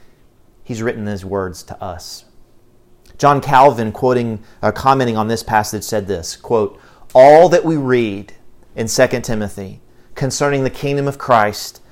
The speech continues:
the hope of eternal life, the Christian's warfare, confidence in confessing Christ,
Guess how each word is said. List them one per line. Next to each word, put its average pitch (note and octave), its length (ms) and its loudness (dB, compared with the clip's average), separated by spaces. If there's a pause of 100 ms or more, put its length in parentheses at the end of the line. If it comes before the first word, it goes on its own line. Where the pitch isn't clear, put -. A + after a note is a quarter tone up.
(240)
the B2+ 100 2
hope D3 320 4
of D3 80 -2
eternal C3 380 -2
life, G#2 500 -2 (220)
the B2 80 -8
Christian's D3 640 -4
warfare, A2 720 2 (260)
confidence C#3+ 760 -2
in A#2+ 140 -6
confessing A#2 560 -2
Christ, G#2 540 -2